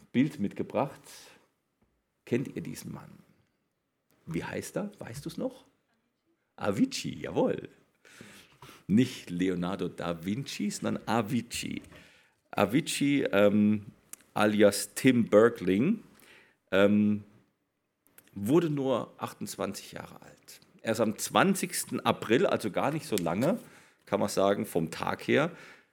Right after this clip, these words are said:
aber zweitausendachtzehn, vor vier Jahren, verstorben. Er wurde in einem Hotelzimmer in Maskat, Oman, aufgefunden. Er war D J,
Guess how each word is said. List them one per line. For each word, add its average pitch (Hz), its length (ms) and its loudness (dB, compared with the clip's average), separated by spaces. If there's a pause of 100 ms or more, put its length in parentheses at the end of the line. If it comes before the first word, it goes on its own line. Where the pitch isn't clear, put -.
(180)
aber 101 260 -2
zweitausendachtzehn, - 1200 -10
vor - 180 -8
vier 107 300 -4
Jahren, 82 400 -10
verstorben. - 720 -14 (1800)
Er 117 480 12 (640)
wurde 156 460 2
in 120 220 0
einem 101 300 2
Hotelzimmer 156 920 2 (280)
in 101 360 4 (120)
Maskat, 113 1040 0
Oman, 92 560 2
aufgefunden. - 760 -2
Er 101 160 4
war 107 220 6 (160)
D 202 240 -2
J, 80 320 -2